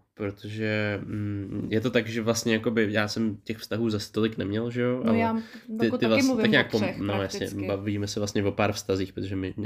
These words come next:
Speaker 1: ani jeden z nás jsme neměli nějaký jako extrémně veliký, eh, počty partnerů předešlých. Eh, nicméně, mm, já jsem asi jakoby ve, ve dvou případech to bylo takový jako takzvaně mutual, takový to, kdy jakoby k tomu dojdou oba dva, že to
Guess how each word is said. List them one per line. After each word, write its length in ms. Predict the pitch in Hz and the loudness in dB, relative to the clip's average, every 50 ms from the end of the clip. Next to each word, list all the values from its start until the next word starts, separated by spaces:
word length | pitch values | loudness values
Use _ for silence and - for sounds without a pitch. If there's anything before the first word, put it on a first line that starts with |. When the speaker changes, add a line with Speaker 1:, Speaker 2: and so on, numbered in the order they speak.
| 104 107 | -2 0
Speaker 1:
ani 140 | 107 104 104 | 2 2 4
jeden 160 | 101 104 104 | 4 4 4
z 60 | 101 | 2
nás 180 | 101 92 95 - | 2 0 -2 -4
jsme 160 | - - 101 | -4 -4 -2
neměli 320 | 95 95 98 101 101 101 | -2 0 0 0 0 0
nějaký 320 | 98 98 95 95 - - 104 | 0 0 -2 -4 -6 -6 -6
jako 160 | 101 - - | -4 -2 -2
extrémně 520 | 113 110 - - - 98 98 98 98 98 | -2 -2 -4 -6 -4 -2 -2 0 0 -2
veliký, 420 | 92 95 98 95 95 - 104 98 - - - - - - - - _ - - | -2 -2 -4 -4 -6 -6 -8 -8 -8 -10 -20 -20 -20 -20 -20 -20 _ -6 -4
eh, 240 | 98 92 95 92 90 | -2 -2 -2 0 0
počty 320 | 107 107 104 - - - | 0 0 0 0 0 2
partnerů 400 | 101 101 95 98 107 107 101 107 | 2 2 2 2 2 2 2 2
předešlých. 640 | 104 - 98 104 104 - - 113 107 104 107 - _ - - - - - - _ _ _ _ _ - | 0 0 -2 -2 -2 0 0 0 0 0 -2 -8 _ -20 -20 -20 -20 -20 -20 _ _ _ _ _ -6
Eh, 220 | 104 98 98 95 95 | -4 -2 -2 -2 -2
nicméně, 840 | 101 104 104 - 110 110 110 113 113 113 117 113 117 113 110 110 107 110 - _ - - | -2 -4 -2 0 2 4 4 4 4 2 2 2 2 2 2 0 0 -2 -6 _ -12 -8
mm, 420 | 107 104 104 104 104 101 101 - - | -4 -4 -2 -2 -2 -4 -4 -4 -2
já 120 | 107 107 107 | 0 0 0
jsem 380 | - - 139 135 127 113 110 - | 0 0 2 2 2 0 -2 -4
asi 200 | 110 - - 131 | -6 -2 -2 -2
jakoby 300 | 123 - 139 123 127 123 | 0 0 -2 0 0 0
ve, 200 | 107 101 110 110 | 0 2 2 2
ve 260 | 104 104 110 113 120 | 2 0 0 0 2
dvou 160 | 123 127 139 | 4 4 2
případech 380 | 123 - 123 - 123 123 120 - | 2 0 0 2 2 2 0 0
to 80 | - | 0
bylo 160 | 123 127 123 | 2 4 4
takový 300 | 117 113 113 - 127 120 | 4 2 2 0 0 2
jako 540 | 117 113 110 113 127 123 117 110 104 101 101 - _ - - - 98 90 | 2 0 0 2 2 4 4 4 2 -2 -6 -12 _ -20 -16 -14 -10 -8
takzvaně 340 | - 104 101 104 113 117 113 | -6 -4 0 2 2 4 4
mutual, 640 | 113 110 107 104 101 - - 101 95 92 98 110 117 | 4 4 4 2 0 0 0 0 0 0 -2 -4 -6
takový 280 | - 107 - 101 95 | -6 -6 -4 -4 -4
to, 120 | - - 98 | -2 -2 -2
kdy 180 | 95 107 101 | -2 0 0
jakoby 320 | 98 95 - 104 104 107 101 | 0 0 0 0 0 0 0
k 100 | 104 - | 0 0
tomu 160 | 107 104 101 | 0 2 4
dojdou 360 | 104 101 98 101 101 104 104 | 4 6 6 6 6 6 4
oba 160 | 104 101 104 | 4 4 4
dva, 220 | 101 104 98 95 98 | 4 2 2 0 0
že 120 | 101 95 - - _ | -2 -4 -8 -12 _
to 120 | - - | -14 -14